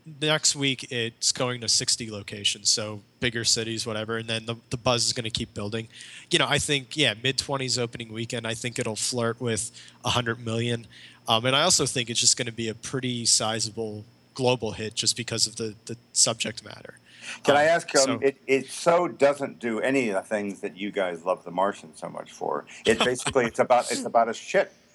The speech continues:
Speaker 2: a, a shitty person who's really, uh, seriously flawed, poorly put together, as he says at the end of the film.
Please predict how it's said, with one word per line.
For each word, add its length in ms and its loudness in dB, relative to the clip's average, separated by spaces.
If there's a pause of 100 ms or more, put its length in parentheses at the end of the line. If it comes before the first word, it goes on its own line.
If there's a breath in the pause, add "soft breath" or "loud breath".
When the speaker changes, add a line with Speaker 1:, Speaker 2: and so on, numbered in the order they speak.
(100)
Speaker 2:
a, 60 -2
a 200 -4
shitty 500 -2
person 540 -4
who's 480 -8
really, 400 -2 (220)
uh, 120 0
seriously 480 0
flawed, 360 2 (260 loud breath)
poorly 300 4
put 200 -2
together, 380 0
as 80 -4
he 100 -8
says 280 -8
at 120 -16
the 120 -8
end 100 -6
of 60 -20
the 100 -8
film. 320 0